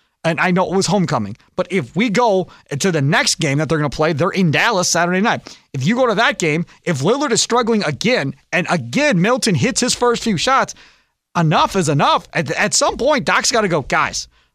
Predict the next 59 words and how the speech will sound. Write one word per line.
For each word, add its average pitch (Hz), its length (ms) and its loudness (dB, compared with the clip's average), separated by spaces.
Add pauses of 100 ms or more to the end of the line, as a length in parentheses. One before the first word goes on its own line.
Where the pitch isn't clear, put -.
(260)
Chris 151 260 -2
is 220 120 -2
going, 156 360 2 (300)
let's 135 640 -2
get 165 160 0
him 165 80 2
the 170 60 0
ball," - 240 -4 (380)
right? 135 200 -2 (440)
Get 123 100 -8
the 170 60 -8
ball 190 160 0
Cash 202 300 0
Money, 170 320 2 (260)
and, 135 180 -6
and 143 120 -4
let's 170 200 0
ride 160 260 2
Cash 190 280 0
Money 196 160 2
for 160 180 0
a 143 40 -2
few 165 180 -4
possessions 151 500 0
here, 151 280 0 (260)
uh, 143 140 0
and 165 100 0
let's 165 160 0
see 185 120 0
how 180 100 2
far 175 240 0
he 175 100 2
can 156 160 0
take 170 240 0
us. 101 220 -8 (440)
And 170 280 2
Lillard 269 420 2
and 202 80 2
Giannis 196 360 2
have 131 240 -8
got 226 240 2
to 214 60 -2
be 233 100 2
willing 202 200 2
to 165 100 -2
get 139 220 -2
on 160 140 2
board 165 240 2
with 135 120 -4
that. - 240 -12 (220)
They, 208 100 -6
they 214 180 0
just 175 300 -2
do. 240 200 0
"Okay, 202 260 0
we'll 156 120 -2
sacrifice 214 420 0
our 208 100 0
shots. 185 360 0